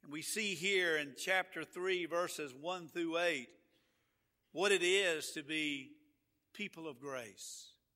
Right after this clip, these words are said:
To understand who we are in Christ and let that, uh, affect us in our hearts and let that change us, but importantly, not only our relationship with Christ, but our relationship with others.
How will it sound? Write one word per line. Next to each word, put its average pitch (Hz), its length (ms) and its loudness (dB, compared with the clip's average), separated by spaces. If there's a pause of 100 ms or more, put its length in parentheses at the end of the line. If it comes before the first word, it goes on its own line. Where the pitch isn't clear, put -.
(580)
To 185 120 0
understand 214 720 2
who 202 160 -6
we 196 160 -2
are 190 320 4
in 269 240 0
Christ 165 580 2
and 156 120 -8
let 190 240 2
that, 190 160 4
uh, 160 100 4 (160)
affect 208 500 0
us 202 200 -2
in 196 80 0
our 180 160 6
hearts 196 500 2
and 170 80 -8
let 180 160 -2
that 160 220 -2
change 240 440 -4
us, 156 280 0 (200)
but 175 300 4
importantly, 196 760 -2
not 208 200 0
only 208 260 -2
our 180 120 4
relationship 180 680 -2
with 156 120 -12
Christ, 208 540 0 (220)
but 175 100 -2
our 208 160 4
relationship 214 680 -2
with 220 140 -4
others. 156 800 -2